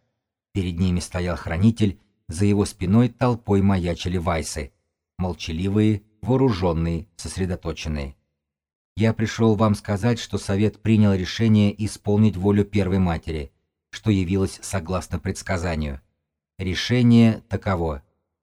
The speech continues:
Мы не будем помогать вам драться". Он помолчал немного, а потом продолжил.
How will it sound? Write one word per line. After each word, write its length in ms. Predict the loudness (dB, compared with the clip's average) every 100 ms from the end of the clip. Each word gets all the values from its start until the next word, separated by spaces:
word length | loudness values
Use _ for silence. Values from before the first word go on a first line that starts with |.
| _ _ _ 2
Мы 200 | 6 8
не 160 | 6
будем 360 | 4 2 2 0
помогать 520 | 0 -2 -2 -4 -4
вам 280 | -2 -2 -2
драться". 500 | -4 -6 -6 -12 -12 _ _ _ _ _ _ _ _ _ _ _ _ _ _ _ _ _ -4
Он 160 | -4 -2
помолчал 500 | -2 -4 -4 -4 -2
немного, 500 | -2 0 2 2 -2
а 180 | -4
потом 360 | -6 -6 -4 -4
продолжил. 560 | -4 -4 -6 -6 -10